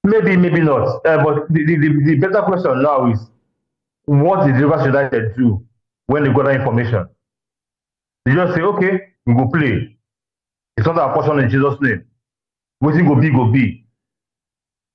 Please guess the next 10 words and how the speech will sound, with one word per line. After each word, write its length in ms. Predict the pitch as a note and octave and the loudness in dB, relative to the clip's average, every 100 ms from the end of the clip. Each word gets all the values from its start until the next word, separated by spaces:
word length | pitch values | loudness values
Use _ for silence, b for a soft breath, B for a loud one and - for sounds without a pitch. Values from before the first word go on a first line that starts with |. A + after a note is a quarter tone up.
| _ _ | _ _
What, 200 | D#3 C3+ | -2 2
did 80 | A#2+ | 2
they 60 | |
write 300 | F3+ F3 E3 | 2 0 0
a 180 | C3+ - | -2 -4
strongly 560 | - F3 E3+ D#3+ D#3+ E3+ | -2 0 2 2 4 2
worded 680 | F3 E3+ C#3+ D3+ D#3 D#3+ D#3+ | 0 0 2 2 2 -2 -2
protest 320 | E3 D#3 A#2+ | -4 -4 -4
to 100 | B2+ | -6
caf? 440 | - C#3+ G#2 - | -2 -2 -2 -4